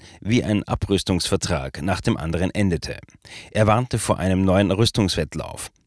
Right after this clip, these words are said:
Die Gefahr einer Militarisierung von Weltraum und Cyberspace ist real und in ihren möglichen Folgen katastrophal. Einst wollte der damalige Kreml-Chef mit seinen Reformen noch den Kommunismus modernisieren.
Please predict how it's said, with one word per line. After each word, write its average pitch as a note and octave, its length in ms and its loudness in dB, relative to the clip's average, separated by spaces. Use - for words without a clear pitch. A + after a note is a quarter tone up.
Die A2 60 2
Gefahr A2 400 4
einer A2+ 160 4
Militarisierung G2 840 2
von E2+ 200 -2
Weltraum E2+ 500 -2
und E2+ 140 -4
Cyberspace G2+ 760 2
ist G#2+ 260 0
real G#2+ 460 4
und B2 160 4
in C3 100 4
ihren A2+ 180 6
möglichen G2 440 4
Folgen D#2 420 -2
katastrophal. - 920 -4
Einst C3+ 280 4
wollte F2+ 280 2
der E2 100 0
damalige E2+ 420 -2
Kreml-Chef F2 760 0
mit G2+ 160 0
seinen G2 240 2
Reformen G2 540 2
noch G#2 180 2
den G#2+ 140 0
Kommunismus G#2+ 680 0
modernisieren. F2+ 680 2